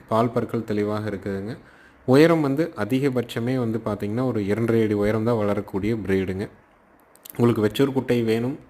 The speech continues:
கிடாரி கண்ணு வேணும் அப்படின்னு நினைக்கிறவங்க தாராளமா தேர்வு செய்யலாம். இதனுடைய விற்பனை விலை வந்து பார்த்திங்கன்னா பன்னிரெண்டாயிரம்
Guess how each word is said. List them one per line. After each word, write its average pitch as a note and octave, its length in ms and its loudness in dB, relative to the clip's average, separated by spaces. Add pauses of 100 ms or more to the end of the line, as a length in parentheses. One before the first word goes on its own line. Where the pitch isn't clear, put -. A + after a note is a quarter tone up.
கிடாரி A#2 340 2
கண்ணு A2 260 -2
வேணும் A2 240 -4 (440)
அப்படின்னு A#2+ 320 4
நினைக்கிறவங்க A2 420 0 (180)
தாராளமா A2+ 420 2 (120)
தேர்வு G#2+ 260 -2
செய்யலாம். G#2+ 320 -6 (160)
இதனுடைய B2+ 480 2 (100)
விற்பனை A#2+ 320 4 (120)
விலை A2+ 180 2 (140)
வந்து G#2 240 -4
பார்த்திங்கன்னா G2 360 -6 (120)
பன்னிரெண்டாயிரம் A#2+ 680 0